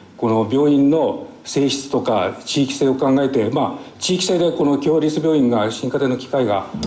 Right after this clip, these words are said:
まあ、更新できないということでありますけれども、あの、やはりこの循環器の内科の医師の数も足りませんし、それから心臓血管外科に関しましては、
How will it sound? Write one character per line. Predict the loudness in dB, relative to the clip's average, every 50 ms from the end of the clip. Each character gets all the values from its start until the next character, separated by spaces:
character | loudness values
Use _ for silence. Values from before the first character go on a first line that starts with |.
| -6 -4
ま | -4 -4 -4
あ、 |
更 | -2 0 -2 0
新 | 2 2 2
で | 2 0 0
き | 0
な | 0 0
い | 0
と | 0 -2
い | -2
う | -2
こ | -4 -4 -2
と | -2
で | 0 0
あ | 0
り | 0 0
ま | 0 -2
す | -4 -4
け | -4
れ | -4 -2
ど | -4 -4
も、 | -4 -4 -4 -6 -8 -14 -20 -20 -20 -20 -20 -12 -8
あ | -6 -4
の、 | -2 -2 0 0 -2 -2 -4 -10 -16 -18 -8 -2
や | 0 0
は | 2
り | 2 0
こ | 0 0 2
の | 2 2 0 -2 -6 -12 -16 -18 -20 -20 -20 -18 -8 -2
循 | 0 0 2 2
環 | 2 0 0 0
器 | 0 2
の | 2 2 2 0 -2 -6 -10 -16 -10 -6
内 | -2 -2 0 0
科 | 0 2
の | 2 2
医 | 2
師 | 2 2 2
の | 2 2 2
数 | 0 -2 0 0 0
も | 0 -2 -2
足 | -4 -2
り | 0 0
ま | 0 0
せ | 2 2
ん | 2 0
し、 | 0 -2 -4 -6 -8 -8 -10 -14 -18 -18 -18 -18 -8
そ |
れ | -2
か | 0 0
ら | 0
心 | 2 2 2 2
臓 | 2 0 0
血 | 0 -2 -2 -2 0
管 | 0 0 2
外 | 2 2
科 | 2 2
に | 2 2
関 | 2 0 0 2
し | 2
ま | 2 0
し | 0
て | 0 0
は、 | 2 2 0 0 -2